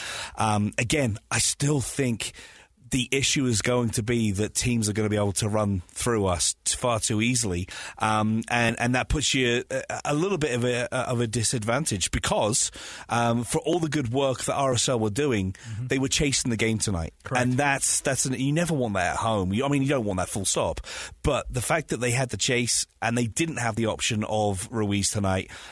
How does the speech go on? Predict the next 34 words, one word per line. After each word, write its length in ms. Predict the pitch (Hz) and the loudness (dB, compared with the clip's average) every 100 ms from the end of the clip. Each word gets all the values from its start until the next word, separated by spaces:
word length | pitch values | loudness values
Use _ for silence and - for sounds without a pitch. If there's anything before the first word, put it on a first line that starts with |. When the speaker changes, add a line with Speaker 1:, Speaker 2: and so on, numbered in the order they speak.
| - | -2
Speaker 1:
uh, 220 | 107 110 | 0 2
made 260 | 117 127 117 | 2 2 2
it 80 | 107 | 0
that 180 | 117 | 0
little 220 | 117 110 107 | 2 2 2
bit 120 | 110 | 2
more 220 | 107 101 | 2 2
difficult. 500 | 104 95 - 92 85 | 0 -2 -4 -2 -2
Obviously, 340 | 139 131 - 127 | -2 0 0 0
Luna, 380 | 110 139 131 127 | 0 2 2 0
I 100 | 113 | -2
thought, 520 | - - 117 110 110 | -2 -2 0 0 -2
came 280 | 123 117 113 | -2 2 2
on, 240 | 110 110 - - | 2 0 -4 -4
had 80 | 131 | -2
a 40 | |
little 220 | 139 151 135 | 0 0 0
bit 200 | 143 131 | 0 0
of 60 | |
an 100 | 131 | 0
impact. 500 | 127 127 127 123 - | 0 0 0 0 0
I 20 | |
wanna 180 | 123 120 | 0 0
see 200 | - 139 | 0 2
a 60 | 123 | 2
little 240 | 127 127 | 2 0
bit 180 | 123 127 | 0 0
more 260 | 123 120 120 | 2 2 2
of 80 | |
him 220 | 117 120 120 | 0 0 2
on 80 | |
the 80 | 117 | 0
field. 480 | 101 123 117 117 - - - - - | 0 0 2 2 0 -6 -12 -12 -4
Um, 460 | 117 117 113 110 | 0 2 2 0